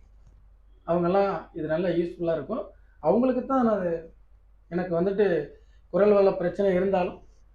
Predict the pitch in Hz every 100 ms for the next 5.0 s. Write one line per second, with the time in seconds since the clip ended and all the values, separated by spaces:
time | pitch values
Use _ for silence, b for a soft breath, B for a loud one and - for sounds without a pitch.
0 | - - 196 185 180 175 - 208 226 240
1 | 202 196 196 180 180 180 233 175 170 269
2 | 277 226 214 226 - - _ - - -
3 | 170 196 185 175 - - - 185 247 240
4 | 214 180 165 196 196 170 156 147 139 131